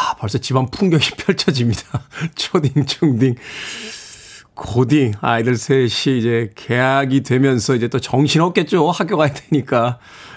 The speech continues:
그 아침 풍경이 문득, 아, 눈앞에 보이는 듯해서 제가 본의 아니게,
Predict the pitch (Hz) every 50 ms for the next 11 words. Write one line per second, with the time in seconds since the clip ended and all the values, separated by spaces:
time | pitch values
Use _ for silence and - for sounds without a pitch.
0 | - - - - 120 117 104 - 139 120 110 - - 156 147 143 127 131 127 123
1 | 123 135 135 127 110 113 120 113 - - - 139 127 117 135 135 - _ _ -
2 | 110 110 113 110 110 104 107 113 110 104 - 110 - - 123 127 120 110 101 98
3 | 98 - 127 104 101 98 95 113 139 - - - - - - - - _ _ -
4 | - 117 104 101 90 - - 120 123 131 135 139 131 117 113 98 104 98 101